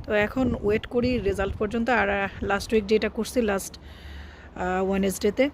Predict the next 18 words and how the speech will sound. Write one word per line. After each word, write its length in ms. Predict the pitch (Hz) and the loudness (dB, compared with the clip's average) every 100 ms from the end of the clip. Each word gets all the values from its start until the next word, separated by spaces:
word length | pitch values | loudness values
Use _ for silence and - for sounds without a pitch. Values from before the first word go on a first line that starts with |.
| - - - - - - - - - | -6 -20 -20 -20 -20 -20 -20 -16 -8
সেটা 540 | - 196 196 190 190 | -2 0 2 4 4
লেভেল 1200 | 185 190 185 190 190 - - 208 185 - - 214 | 4 2 2 4 2 2 -4 -6 -8 -10 -10 0
ওয়ান 240 | 202 196 202 | 2 2 0
ছিল 380 | - 240 233 285 - - - - - - - - - | 0 2 2 2 -4 -12 -12 -10 -10 -12 -18 -16 0
ফুড 260 | 214 196 - - - - | 2 4 0 -8 -10 -6
হাইজিনের, 580 | - 202 180 202 214 254 - 208 | 4 4 6 2 4 4 2 2
ওইটা 220 | 196 202 | 2 2
ছিল 260 | 208 208 | 0 2
লেভেল 320 | 202 190 196 196 | 2 2 0 0
ওয়ান, 260 | 202 254 | 2 2
আর 160 | 240 180 | 0 -2
এটা 160 | 190 | -2
ফুড 360 | 196 - 233 233 - - - - | -4 2 2 2 -4 -10 -10 2
অ্যালার্জির 420 | 220 220 202 220 - | 6 8 6 0 0
করছি 300 | 196 - 190 | -2 0 -2
আজকে 200 | 170 196 | 0 0
লেভেল 260 | 180 170 175 | 0 2 -2
টু। 120 | - | 2